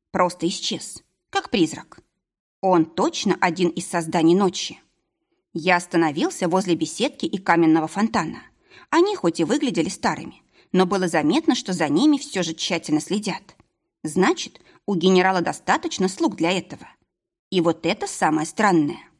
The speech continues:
Я уже успел немного изучить крепость и войско. Солдаты плохо тренированы, многие едва обучены. Большая часть — бывшие крестьяне. Те же, кто способен держать в руках оружие,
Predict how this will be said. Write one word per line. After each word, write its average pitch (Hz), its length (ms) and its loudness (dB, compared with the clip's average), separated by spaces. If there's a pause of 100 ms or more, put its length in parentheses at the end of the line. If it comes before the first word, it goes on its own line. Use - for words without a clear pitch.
(480)
Я 277 200 0
уже 330 240 0
успел 262 480 -2
немного 185 400 4
изучить 190 560 -6
крепость 185 480 -6
и 220 80 -2
войско. - 420 -4 (460)
Солдаты 170 680 0
плохо 170 320 -2
тренированы, 202 640 2 (340)
многие 185 580 4
едва 170 240 0
обучены. 185 640 -4 (460)
Большая 180 420 -2
часть — - 520 -8 (180)
бывшие 180 400 -2
крестьяне. 190 720 -4 (500)
Те 285 240 -2
же, 302 100 -6
кто 202 200 -4
способен 220 600 -2
держать 180 360 -2
в 175 40 0
руках 180 280 -2
оружие, 208 420 -2